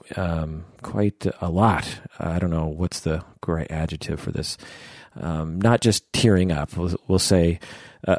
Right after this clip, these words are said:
a medium amount of crying, <laughs> we'll say. And she says to me that a former student had come to her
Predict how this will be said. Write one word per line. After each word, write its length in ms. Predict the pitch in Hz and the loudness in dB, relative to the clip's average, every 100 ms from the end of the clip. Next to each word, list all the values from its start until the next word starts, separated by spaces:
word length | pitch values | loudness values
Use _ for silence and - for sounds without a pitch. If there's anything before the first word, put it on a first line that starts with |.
| - | 2
a 60 | |
medium 480 | 95 104 104 110 104 | 4 4 6 6 6
amount 360 | 98 92 95 - | 2 2 2 2
of 100 | 92 | -2
crying, 400 | - 95 101 101 - | 0 2 2 0 -4
<laughs> 160 | - - | -4 -4
we'll 140 | 90 | -4
say. 420 | 90 - 101 - - - - - - - - _ | 0 4 4 4 -4 -16 -20 -20 -20 -20 -20 _
And 440 | 101 101 98 95 - | 2 6 4 2 -4
she 640 | - - 101 98 95 95 - | -6 0 4 4 4 2 0
says 500 | - - - 104 107 | -6 -4 2 4 2
to 160 | - 107 | 2 2
me 320 | 87 82 80 82 _ _ - - - - _ _ | 2 0 -2 -8 _ _ -20 -20 -20 -20 _ _
that 380 | - 95 95 - | 2 4 4 2
a 540 | 98 95 92 90 90 - _ | 4 4 6 4 2 -4 _
former 420 | - 113 113 95 | -2 2 4 4
student 440 | 85 - 120 87 - | 2 4 4 2 -6
had 200 | 90 82 | -8 -4
come 400 | 101 95 92 95 - | 0 0 0 -4 -6
to 120 | 78 | -6
her 400 | 73 73 78 | -4 -6 -6